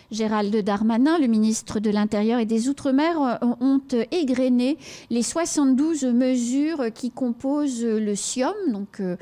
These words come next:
le comité interministériel des, des Outre-mer. Avant qu'on détaille, euh, les mesures, Daniel Zeidani, votre sentiment global,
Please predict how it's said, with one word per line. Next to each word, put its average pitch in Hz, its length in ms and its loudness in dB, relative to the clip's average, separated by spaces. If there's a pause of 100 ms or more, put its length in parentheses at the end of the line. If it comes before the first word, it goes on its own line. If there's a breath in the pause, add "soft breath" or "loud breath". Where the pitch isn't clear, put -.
(340 loud breath)
le 214 140 0
comité 240 400 0
interministériel 247 960 0
des, 226 240 0
des 233 260 -2
Outre-mer. 269 460 0 (400 loud breath)
Avant 269 260 -2
qu'on 285 200 -2
détaille, 269 520 0
euh, 233 380 2
les 226 140 2
mesures, 233 320 2
Daniel 240 280 2
Zeidani, 233 440 2
votre 269 180 -2
sentiment 339 560 -2
global, 247 640 0